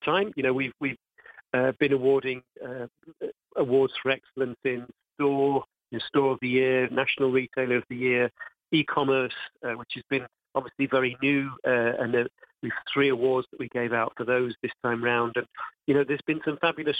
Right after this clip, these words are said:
retailers that have really turned their businesses on the head. Um, so I'm thinking of people like, um, James O'Connor running Frank's Place there in Wexford, and, uh, Maguire Diamonds in Enniscorthy, and, you know, and the winners, the two winners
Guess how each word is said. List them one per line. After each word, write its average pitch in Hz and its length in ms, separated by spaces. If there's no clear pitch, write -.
retailers 135 560
that 131 100
have 131 140
really 160 480
turned 135 180
their 131 160
businesses 131 460
on 127 160
the 120 100
head. 127 300
Um, 131 440
so 147 80
I'm 147 80
thinking 185 360
of 139 120
people - 280
like, 120 300
um, 120 320
James 135 300
O'Connor 127 400
running 117 260
Frank's 135 360
Place 113 220
there 117 220
in 113 100
Wexford, 120 540
and, 110 340
uh, 117 220
Maguire 143 540
Diamonds 131 440
in 117 100
Enniscorthy, 120 920
and, 110 180
you 120 60
know, 117 140
and 131 100
the 131 60
winners, 143 380
the - 160
two 143 140
winners 123 300